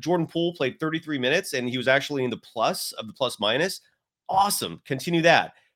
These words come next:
But Donte DiVincenzo was huge. And again, he played fifteen minutes, uh, fifteen minutes, thirty-six seconds more, more specifically.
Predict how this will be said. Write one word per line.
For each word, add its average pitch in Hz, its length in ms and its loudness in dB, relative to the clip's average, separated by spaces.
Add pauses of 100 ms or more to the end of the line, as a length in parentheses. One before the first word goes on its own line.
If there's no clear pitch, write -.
But 147 180 0
Donte 202 420 4
DiVincenzo 127 720 -2
was 98 180 -6
huge. - 600 -8
And 127 80 -4
again, 139 180 2
he 117 60 -2
played 139 320 -4
fifteen 185 380 -2
minutes, 151 420 0 (360)
uh, 117 680 4
fifteen 170 300 -2
minutes, 151 180 0
thirty-six 151 640 -4
seconds 135 540 -2
more, 131 340 0
more 120 420 -2
specifically. 131 840 -2